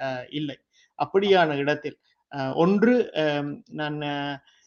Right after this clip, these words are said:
இதை கூற, எவ்வாறு கூறுவது என்பது சற்று கடினம் தான். அந்த அறியாண்மை, சில பெற்றோர்கள் கூறுகின்றார்கள், "இது,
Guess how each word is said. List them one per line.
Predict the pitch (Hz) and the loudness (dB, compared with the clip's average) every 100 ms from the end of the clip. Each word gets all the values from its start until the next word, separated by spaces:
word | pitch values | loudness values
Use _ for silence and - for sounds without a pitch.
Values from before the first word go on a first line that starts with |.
| _ | _
இதை | 139 147 139 | -4 -4 -4
கூற, | - 208 208 190 | 2 6 8 6
எவ்வாறு | 165 165 185 175 | 4 6 6 6
கூறுவது | 202 208 202 196 | 6 8 8 6
என்பது | 185 185 180 170 | 6 4 4 2
சற்று | 175 170 | -2 -2
கடினம் | 170 165 160 165 | 0 2 2 4
தான். | 220 | 4
அந்த | 165 143 | 2 2
அறியாண்மை, | 160 175 233 208 170 151 | 4 6 8 8 6 2
சில | 143 202 214 | 0 2 4
பெற்றோர்கள் | 202 208 196 196 185 180 175 | 4 4 4 4 4 2 2
கூறுகின்றார்கள், | 185 175 170 160 156 180 180 | 2 2 4 4 4 2 2
"இது, | 165 170 170 160 | 2 4 2 0